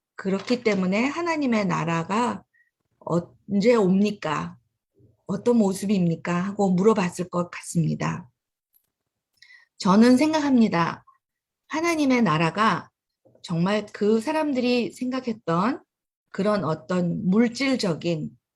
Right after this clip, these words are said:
우리가 생각하는 삼 차원의 세계는 분명히 아니라고 생각합니다. 그리고 예수님께서 말씀하셨던 것처럼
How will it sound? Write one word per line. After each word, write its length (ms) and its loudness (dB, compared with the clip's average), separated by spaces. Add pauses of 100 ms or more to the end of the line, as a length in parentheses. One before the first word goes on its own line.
(260)
우리가 320 -2
생각하는 540 2
삼 300 -6
차원의 680 0
세계는 640 -2 (460)
분명히 540 2
아니라고 480 -2
생각합니다. 840 -4 (520)
그리고 800 2 (220)
예수님께서 840 0
말씀하셨던 840 -2
것처럼 640 -4